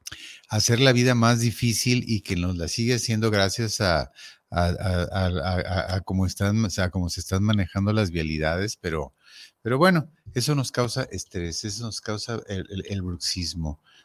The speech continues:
Entonces hay que tener mucho cuidado. Bueno, vamos al, vamos a ir a un corte comercial, vamos a mandar un corte comercial y vamos a regresar en un momento para que usted nos siga, se siga comunicando con nosotros, mándenos su mensaje,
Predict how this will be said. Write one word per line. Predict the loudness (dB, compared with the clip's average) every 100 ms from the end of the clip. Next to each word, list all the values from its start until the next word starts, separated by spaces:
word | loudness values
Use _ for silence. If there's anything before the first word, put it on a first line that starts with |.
| _
Entonces | -2 0 2
hay |
que | 0 0
tener | 2 2
mucho | 0 -2 2
cuidado. | 4 6 8
Bueno, | 8 10
vamos | 10 8 4
al, | 4 2 -6 -12 -4
vamos | 0 2
a | 4
ir |
a | 4
un | 4
corte | 6 6 6 0
comercial, | 2 2 2 0 4 6 6 4 -4 -16 -6
vamos | -4 -2
a | 0
mandar | 0 2
un | 2
corte | 2 0 0
comercial | -2 -2 2 2 4
y | 2 2
vamos | 2 0 0
a |
regresar | -2 0 0
en | 2 2
un |
momento | 2 2 2 2
para | 2
que | 2
usted | 2 4
nos | 4
siga, | 2 4 4 2
se | -4 -16 -12 -6
siga | 0 2 0
comunicando | 0 0 2 2 2 2
con | 2
nosotros, | 2 2 0 2 4
mándenos | 6 6 4 2 2
su | -2
mensaje, | 0 0 0 4 6 4 2 0 0